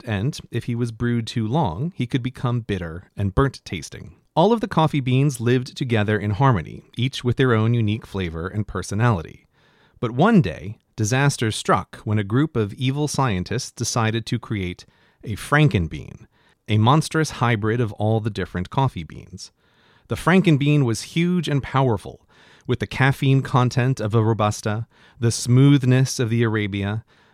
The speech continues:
the richness of a mocha, and the intensity of an espresso. But the Frankenbean quickly turned on its creators, rampaging through the land and destroying everything in its path.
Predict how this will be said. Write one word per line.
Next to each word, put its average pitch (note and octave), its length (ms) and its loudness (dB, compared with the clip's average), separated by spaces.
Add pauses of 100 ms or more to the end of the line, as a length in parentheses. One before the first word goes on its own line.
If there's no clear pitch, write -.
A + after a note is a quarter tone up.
the A#2+ 180 0
richness C3+ 640 2
of A#2+ 160 -2
a A#2+ 80 4
mocha, G#2 540 -2 (160)
and G#2 100 0
the G#2+ 80 0
intensity G#2 540 0
of E2 140 -8
an F2 80 -6
espresso. - 460 -6 (340)
But C3 100 0
the C#3+ 60 2
Frankenbean D#3+ 640 2
quickly E3+ 360 -2
turned D3 520 4
on G#2 160 2
its F#2+ 120 -4
creators, - 640 -2 (240)
rampaging C3 640 2
through B2 240 0
the C3 100 2
land G2+ 420 2
and G#2 120 0
destroying G2+ 580 -2
everything F#2 540 -4
in D#2+ 140 -6
its D#2+ 140 -14
path. - 520 -8